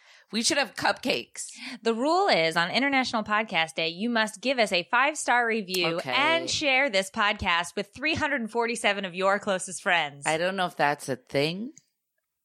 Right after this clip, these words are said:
Speaker 2: I feel like it is.
Speaker 1: And also, who has that many friends?
Speaker 2: <sighs> It's you.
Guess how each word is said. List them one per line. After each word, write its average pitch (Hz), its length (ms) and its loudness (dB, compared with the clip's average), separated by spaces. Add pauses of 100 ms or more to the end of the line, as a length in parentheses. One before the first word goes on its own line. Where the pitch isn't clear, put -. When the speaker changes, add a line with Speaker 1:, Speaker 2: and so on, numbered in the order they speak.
(100)
Speaker 2:
I 208 100 0
feel 247 220 2
like 339 220 2
it 143 80 0
is. 180 320 -4
Speaker 1:
And 156 120 0
also, 170 300 2
who 180 120 2
has 180 200 4
that 160 140 2
many 143 160 -4
friends? 131 340 -2 (300)
Speaker 2:
<sighs> - 240 -12 (240)
It's - 360 -10
you. 151 520 -10